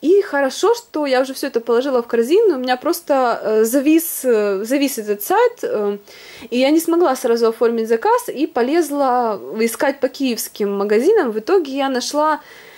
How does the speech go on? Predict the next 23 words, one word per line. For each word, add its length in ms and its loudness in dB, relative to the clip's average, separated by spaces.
это 240 2
ещё 320 -2
дешевле, 720 0
то 120 0
есть 240 -2
если 300 -4
воск, 440 -2
один 340 0
вот 120 -2
такой 240 0
вот 180 0
картридж, 680 -2
э, 260 2
стоит, 640 0
э, 120 2
двадцать 420 -4
гривен, 520 2
сколько 320 -2
здесь 260 -4
миллилитров? 500 0
Сто 200 -4
грамм 320 -2
здесь. 360 -10